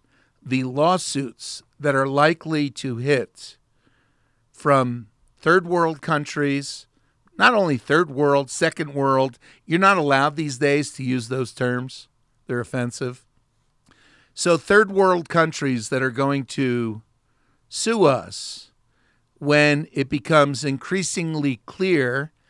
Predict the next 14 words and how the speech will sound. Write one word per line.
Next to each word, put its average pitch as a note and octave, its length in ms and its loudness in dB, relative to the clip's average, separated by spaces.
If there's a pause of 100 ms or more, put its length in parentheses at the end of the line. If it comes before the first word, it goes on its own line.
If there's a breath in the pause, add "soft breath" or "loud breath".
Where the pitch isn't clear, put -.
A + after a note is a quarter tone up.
(360)
that E3 220 4
the F3 100 0
National F#3 680 0
Institutes F3 720 -2
of C3+ 100 -4
Health, C#3+ 420 2 (340 soft breath)
the D3 100 2
very B3+ 320 6
organization G#3+ 840 4
that C#3+ 180 0
somehow F#3+ 380 2
deleted D#3+ 560 0
the C#3+ 180 -6
earliest E3 720 2